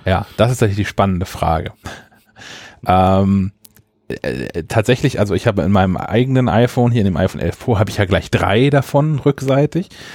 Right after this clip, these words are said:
Dieses Zoom-Ding nutze ich nie. Also ich hab das, ich nutze es nie. Ähm, ich nutze diese, diese Telefo-, äh, die, diese, diese Ultraweitwinkel, ähm, nutze ich, ähm,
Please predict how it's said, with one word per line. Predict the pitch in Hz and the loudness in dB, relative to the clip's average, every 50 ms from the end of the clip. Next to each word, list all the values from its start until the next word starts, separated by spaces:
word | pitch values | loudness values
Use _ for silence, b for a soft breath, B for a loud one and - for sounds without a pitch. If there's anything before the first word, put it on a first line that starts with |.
| B B B B B B B - | B B B B B B B -10
Dieses | - 104 110 110 104 98 | -6 -2 -2 0 0 2
Zoom-Ding | 107 127 131 139 127 - 113 110 110 107 - - | 2 4 4 4 4 2 2 0 0 -2 -2 -2
nutze | 107 101 - - | -2 -2 -2 -2
ich | 95 - - | -4 -2 -2
nie. | 95 92 92 92 85 - _ _ _ - _ _ _ _ _ _ - - - | -2 -2 -2 -2 -4 -8 _ _ _ -20 _ _ _ _ _ _ -20 -14 -4
Also | - - 98 95 | -2 -2 0 0
ich | 98 - - | 0 0 -2
hab | 117 - _ | -2 -4 _
das, | - - - | -10 -6 -6
ich | 113 - - - - | -6 -4 -4 0 0
nutze | 120 - - - | 0 0 -2 -4
es | - | -2
nie. | 104 98 95 92 - - _ _ B B B B B B B B B B B B B | 0 0 0 -2 -4 -8 _ _ B B B B B B B B B B B B B
Ähm, | - - 90 95 90 92 95 92 92 90 90 - - - - - - - - 64 62 - | -4 0 2 4 4 4 4 4 2 0 -2 -4 -8 -12 -16 -14 -12 -12 -12 -12 -10 -6
ich | - 107 - - | -6 -6 -2 0
nutze | 123 120 - - 123 | 0 0 2 0 0
diese, | 107 107 101 104 95 | 0 2 0 0 0
diese | - 95 95 - | -2 -4 -8 -6
Telefo-, | - - 143 160 165 143 - - 151 147 131 | -2 0 2 2 2 2 0 0 0 0 2
äh, | 104 104 101 | 2 0 2
die, | 113 110 107 | 2 2 2
diese, | 101 113 110 104 101 | 2 2 2 2 0
diese | 98 98 110 - | 0 0 0 2
Ultraweitwinkel, | 120 160 - - 131 120 123 127 127 127 123 117 - 127 117 117 113 117 - - - | 0 0 2 0 2 2 2 2 2 0 0 2 2 2 4 4 4 2 0 -2 0
ähm, | 101 107 101 101 101 | 0 0 2 2 0
nutze | 110 107 - - 80 | 0 -2 -2 -2 -2
ich, | 101 - - - - | -2 -2 -6 -12 -8
ähm, | 104 98 92 87 98 104 | -4 -4 -4 -4 -4 -8